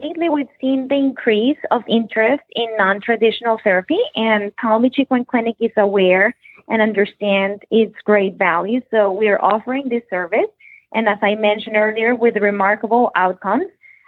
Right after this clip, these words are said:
Um, and we've been having great, uh, cases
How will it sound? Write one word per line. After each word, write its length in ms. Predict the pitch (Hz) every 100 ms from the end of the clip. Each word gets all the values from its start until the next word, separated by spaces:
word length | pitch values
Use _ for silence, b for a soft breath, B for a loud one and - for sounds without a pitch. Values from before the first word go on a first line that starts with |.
| b
Um, 920 | 208 202 196 196 196 196 190 190 190 185 - -
and 280 | 214 202
we've 200 | 214 208
been 180 | 214 220
having 640 | 220 214 208 214 214 220 220 b b -
great, 720 | 226 220 240 240 247 240 208 - 202
uh, 360 | 214 208 196 190 -
cases 520 | 240 233 233 226